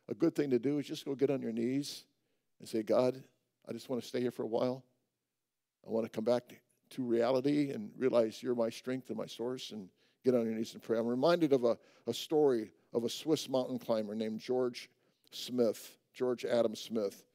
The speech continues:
where along with his guide, he was cl-, he had climbed a peak on a very stormy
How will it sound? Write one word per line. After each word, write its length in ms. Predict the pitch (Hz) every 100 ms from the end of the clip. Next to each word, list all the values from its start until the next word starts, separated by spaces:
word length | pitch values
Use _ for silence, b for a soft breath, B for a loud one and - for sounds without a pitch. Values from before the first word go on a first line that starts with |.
| b b b b b b _
where 160 | 127
along 320 | 120 117 151 180
with 100 | 160
his 200 | 147 -
guide, 260 | 151 135
he 80 | 131
was 180 | 120 -
cl-, 140 | - -
he 180 | - 123
had 120 | 117
climbed 360 | - 156 156 170
a 60 | 147
peak 360 | - 151 139
on 120 | 123 120
a 40 |
very 240 | 110 131
stormy 720 | 120 - - 143 147 147 147